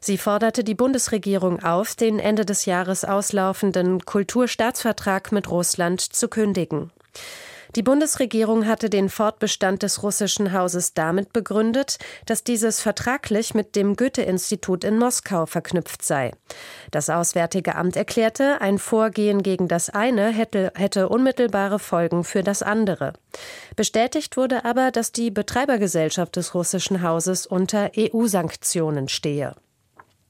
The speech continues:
In Ungarn hat das Parlament den früheren Präsidenten des obersten Gerichtshofs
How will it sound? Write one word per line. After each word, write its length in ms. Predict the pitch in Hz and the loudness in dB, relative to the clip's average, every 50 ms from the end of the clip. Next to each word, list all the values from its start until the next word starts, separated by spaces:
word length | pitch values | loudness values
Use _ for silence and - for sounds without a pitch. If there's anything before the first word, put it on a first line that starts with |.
| _ _ _ _ _ _ - - _ _ _ _ _ _ _ _ _ _ _ _ _ _ _ _ - _ - - - - - - - - - - - - - - - - - - - - - - _ _ _ _ | _ _ _ _ _ _ -20 -20 _ _ _ _ _ _ _ _ _ _ _ _ _ _ _ _ -20 _ -20 -20 -20 -20 -20 -20 -20 -20 -20 -20 -20 -20 -20 -20 -20 -20 -20 -20 -20 -20 -20 -20 _ _ _ _
In 180 | 262 247 247 | 2 2 4
Ungarn 520 | - 254 294 320 302 277 233 233 240 226 226 | 4 4 4 6 6 4 4 4 4 4 4
hat 180 | 233 233 _ | 2 2 _
das 160 | 240 226 214 - | 0 0 0 0
Parlament 800 | - 226 233 233 226 220 214 208 208 233 277 302 - - - | 0 0 2 2 2 2 4 2 2 2 2 0 -2 0 2
den 160 | 247 226 220 | 2 2 2
früheren 500 | 220 - - 240 233 233 233 220 226 214 | 0 -2 0 2 4 4 4 2 2 0
Präsidenten 720 | - - 226 214 202 202 208 - 196 190 196 185 214 202 | 0 0 0 0 2 0 0 2 2 0 0 0 -2 0
des 160 | 190 196 - 165 | 0 0 -2 -2
obersten 480 | 208 180 214 208 202 - _ - 208 | -2 0 0 0 0 -2 _ -2 -2
Gerichtshofs 840 | 190 202 185 208 214 208 - - - - - 202 196 185 - - | 0 0 0 0 -2 -2 -2 -6 -6 -2 -2 -2 -2 -2 -6 -12